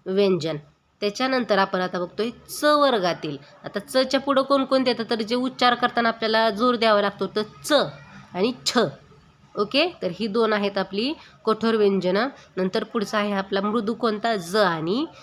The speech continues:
झ. आणि अनुनासिक आहे आपलं त्र सारखं जे असतं, ते आपल्याला अनुनासिक आपण त्याला म्हणतो. त्यानंतर आहे आपलं ट वर्गामधील येणारे कठोर व्यंजन कुठले आहेत, तर ट आणि ठ. आणि जे मृदू व्यंजन आहेत,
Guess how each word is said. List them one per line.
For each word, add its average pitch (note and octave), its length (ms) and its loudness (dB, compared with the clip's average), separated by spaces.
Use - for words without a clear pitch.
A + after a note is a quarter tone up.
झ. F3+ 120 0
आणि - 140 -10
अनुनासिक G#3+ 640 0
आहे F3+ 160 0
आपलं F#3+ 280 -2
त्र B3+ 180 4
सारखं E3 300 -2
जे F3+ 120 -2
असतं, F3+ 280 -6
ते F3 60 -4
आपल्याला E3+ 260 -6
अनुनासिक E3 480 -8
आपण D#3+ 200 -10
त्याला F3+ 300 -8
म्हणतो. F#3 440 -2
त्यानंतर B3+ 440 0
आहे A#3 200 4
आपलं A3 260 0
ट - 40 4
वर्गामधील A3+ 720 2
येणारे G3 480 2
कठोर A#3+ 260 2
व्यंजन A3+ 320 0
कुठले G#3+ 260 -2
आहेत, G3+ 160 2
तर G#3+ 60 -2
ट D4 40 4
आणि G3 260 -2
ठ. F3+ 120 -2
आणि F3+ 200 -4
जे F#3 160 -2
मृदू G#3 280 0
व्यंजन A3+ 420 0
आहेत, F#3+ 180 0